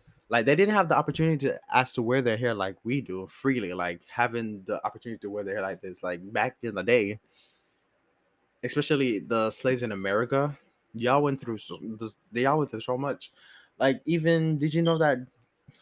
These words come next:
fun fact, terrible fact, not even fun,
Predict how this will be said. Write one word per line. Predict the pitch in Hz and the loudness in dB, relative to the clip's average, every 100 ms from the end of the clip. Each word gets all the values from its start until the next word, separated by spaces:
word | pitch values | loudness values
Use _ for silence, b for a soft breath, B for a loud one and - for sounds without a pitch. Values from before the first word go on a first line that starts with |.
| - | -2
fun | 160 175 | 0 2
fact, | 160 156 107 - - _ _ _ _ - | 2 2 0 -4 -20 _ _ _ _ 0
terrible | 165 151 | 2 2
fact, | 104 92 - _ _ | 0 -4 -4 _ _
not | 104 110 | -8 -6
even | 113 85 | -6 -8
fun, | - 104 | -10 -10